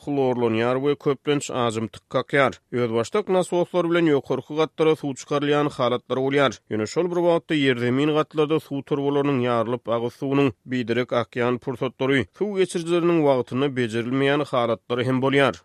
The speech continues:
Türkmenistanda soňky dört ýyldan gowrak wagt bäri ozal ýylata mugut hödürlenen elektrik energiýasynyň, tebii gazyň hem-de agyz suwunyň töleýli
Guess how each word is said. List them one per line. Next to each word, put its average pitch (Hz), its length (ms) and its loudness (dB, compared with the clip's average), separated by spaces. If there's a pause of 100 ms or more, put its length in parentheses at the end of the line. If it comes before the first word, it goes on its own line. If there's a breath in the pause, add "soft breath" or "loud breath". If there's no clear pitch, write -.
Türkmenistanda 131 600 0
soňky 123 300 -2
dört 196 240 2
ýyldan 190 320 0
gowrak 165 400 2
wagt 151 240 -2
bäri 165 240 2
ozal 143 320 0
ýylata 151 360 0
mugut 135 360 0
hödürlenen 143 480 0
elektrik 127 520 -2 (120)
energiýasynyň, 123 640 0
tebii 120 400 -4
gazyň 139 340 2
hem-de 147 240 -2
agyz 117 300 -2
suwunyň 135 320 -2
töleýli 117 400 -4